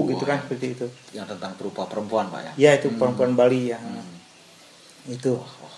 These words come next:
Speaker 1: Mudah-mudahan dua buku itu
Speaker 2: Hmm.
Speaker 1: bisa terbit tahun ini. Ini
Speaker 2: Hmm.
Speaker 1: sedang diajukan di Undiksa, ada
Speaker 2: Hmm.
Speaker 1: L P tiga M yang ada program penerbitan buku.
Speaker 2: Penerbitannya, Pak, ya? Hmm.
Speaker 1: Walaupun terbatas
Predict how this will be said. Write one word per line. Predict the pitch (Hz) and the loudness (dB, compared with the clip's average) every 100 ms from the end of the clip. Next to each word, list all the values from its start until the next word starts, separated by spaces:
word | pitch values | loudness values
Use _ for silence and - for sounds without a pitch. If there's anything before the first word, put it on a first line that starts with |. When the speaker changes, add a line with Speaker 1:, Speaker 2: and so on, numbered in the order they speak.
| - | -4
Speaker 1:
Mudah-mudahan | 123 127 127 120 120 170 180 | 4 6 6 4 4 2 0
dua | 143 143 135 | 4 8 8
buku | 131 123 131 135 | 6 0 0 0
itu | 123 175 | 0 0
Speaker 2:
Hmm. | 185 117 101 98 | 0 -4 -14 -6
Speaker 1:
bisa | 127 123 | -2 -2
terbit | 127 139 135 156 | 2 2 4 4
tahun | 139 139 | 4 4
ini. | 147 156 | 2 2
Ini | 160 | 2
Speaker 2:
Hmm. | 165 | 0
Speaker 1:
sedang | 120 139 | 2 2
diajukan | 135 139 123 127 143 | 4 4 2 2 2
di | 139 | 2
Undiksa, | 143 143 139 - 165 | 2 0 0 4 6
ada | 151 143 | 6 2
Speaker 2:
Hmm. | 113 113 120 120 120 | 0 -8 -8 -8 -6
Speaker 1:
L | 123 143 | -2 0
P | 147 139 | 0 0
tiga | 143 143 151 | 2 4 4
M | 160 160 | 2 2
yang | 147 147 | 2 2
ada | 139 139 | 2 2
program | - 139 131 139 135 | 6 4 6 2 4
penerbitan | 135 135 131 131 127 127 | 2 2 2 2 2 2
buku. | 120 104 156 180 | 2 2 4 4
Speaker 2:
Penerbitannya, | 104 98 | 2 -8
Pak, | 87 | -10
ya? | - | -14
Hmm. | - - - - | -16 -20 -20 -2
Speaker 1:
Walaupun | 131 127 127 139 | 2 2 2 2
terbatas | 135 135 123 123 175 | 4 6 6 6 4